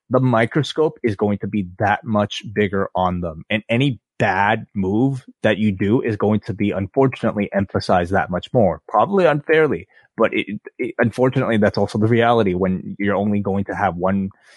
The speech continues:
you know, real performance on the show. So not a good night for these two. We've seen them have far better matches, so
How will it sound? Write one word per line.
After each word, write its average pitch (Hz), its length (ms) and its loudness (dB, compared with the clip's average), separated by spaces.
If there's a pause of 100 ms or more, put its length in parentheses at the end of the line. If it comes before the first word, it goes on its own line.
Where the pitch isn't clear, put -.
you 123 80 -2
know, 98 120 2
real 104 280 2
performance 104 500 0
on 87 120 -4
the 82 80 -8
show. 104 320 2
So 87 280 -4 (280)
not 131 260 2
a 147 40 2
good 151 180 0
night 135 160 0
for 120 100 2
these 120 200 0
two. 127 260 2
We've 117 260 0
seen 139 160 2
them 131 140 2
have 117 240 2
far 120 160 2
better 107 240 2
matches, 98 440 0
so 87 300 2